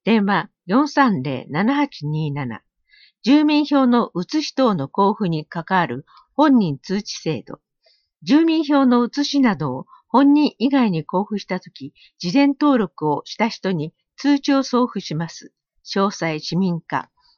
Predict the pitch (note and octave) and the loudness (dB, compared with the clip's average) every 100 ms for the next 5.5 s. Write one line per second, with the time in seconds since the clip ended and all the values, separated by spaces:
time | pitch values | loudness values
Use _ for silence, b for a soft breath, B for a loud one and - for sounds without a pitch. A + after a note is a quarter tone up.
0 | - F3+ A#3 A3 G3 A3+ C#4+ D4+ A#3 F#3 | -2 2 4 2 2 0 0 0 0 -2
1 | C#3+ B2+ - D#3+ G#3+ C4 C4+ G3 A2 C3+ | -6 -8 -6 -2 2 4 2 2 -4 -6
2 | C3+ C#3 - - - _ _ _ _ _ | -4 -6 -10 -18 -18 _ _ _ _ _
3 | b b b b b - - A#3+ D#4+ D#4+ | b b b b b -12 0 4 4 4
4 | D#4 D4 - F#3 - C3+ B2 - F#3 C4 | 2 2 0 -8 -6 -6 -6 -6 0 0
5 | B3+ C#4 B3+ - C#3+ | 2 -2 -4 -6 -8